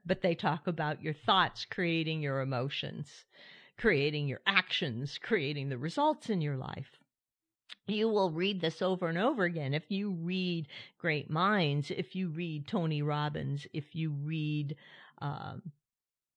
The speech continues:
Dispenza, it, all of these great minds talk about this flow of thought.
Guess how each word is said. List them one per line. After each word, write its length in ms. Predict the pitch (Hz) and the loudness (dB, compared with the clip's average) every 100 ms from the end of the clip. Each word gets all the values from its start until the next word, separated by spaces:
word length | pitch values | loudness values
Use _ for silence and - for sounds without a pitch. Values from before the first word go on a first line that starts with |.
| 147 | -10
Dispenza, 1040 | - 170 - - 165 156 160 139 98 - 107 - - - | 0 0 0 2 4 6 4 2 0 -2 -4 -8 -20 -10
it, 220 | - - - - - | -6 -6 -8 -18 0
all 380 | 175 196 202 | 6 8 8
of 100 | 185 | 6
these 180 | 160 156 | 2 -2
great 260 | - 151 135 | 0 0 0
minds 340 | 147 139 117 | 0 0 -2
talk 340 | - 180 165 185 | -2 2 2 2
about 320 | 160 120 - 147 | 2 2 0 -4
this 580 | 156 147 170 143 - - - - | 0 6 6 6 -2 -16 -14 -2
flow 380 | 165 151 151 - | 2 4 2 0
of 100 | 135 - - | -6 -8 -8
thought. 440 | - - _ - | -8 -8 _ -20